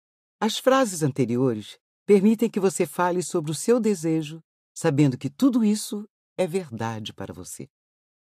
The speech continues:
Você realmente adora saber de tal coisa,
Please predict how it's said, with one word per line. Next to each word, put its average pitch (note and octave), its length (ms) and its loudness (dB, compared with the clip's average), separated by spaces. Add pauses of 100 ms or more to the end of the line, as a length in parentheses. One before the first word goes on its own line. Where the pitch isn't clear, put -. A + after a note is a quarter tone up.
(600)
Você B2+ 240 -2
realmente D#3 1000 0 (200)
adora C3+ 680 -4
saber A#2+ 420 -2
de A#2+ 120 -10
tal A#2+ 180 -4
coisa, B2 500 -4